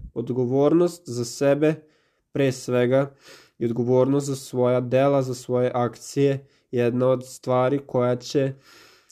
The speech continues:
proizvesti sreću i koja će proizvesti zapravo neki smisao. Ako imamo odgovornost za sve stvari u svom životu, to će nam mnogo, e,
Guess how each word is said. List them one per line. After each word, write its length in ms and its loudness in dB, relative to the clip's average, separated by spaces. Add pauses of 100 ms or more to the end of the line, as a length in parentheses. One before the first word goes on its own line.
(120)
proizvesti 540 0
sreću 600 2 (280)
i 80 -10
koja 260 2
će 140 -8
proizvesti 680 -2
zapravo 640 0 (920)
neki 380 4
smisao. 640 -2 (460)
Ako 240 -10 (260)
imamo 360 4
odgovornost 960 0 (340)
za 320 -6
sve 400 0
stvari 520 -2
u 40 -2
svom 320 -2
životu, 680 0 (580)
to 140 0
će 180 -4
nam 260 0
mnogo, 680 0 (440)
e, 440 0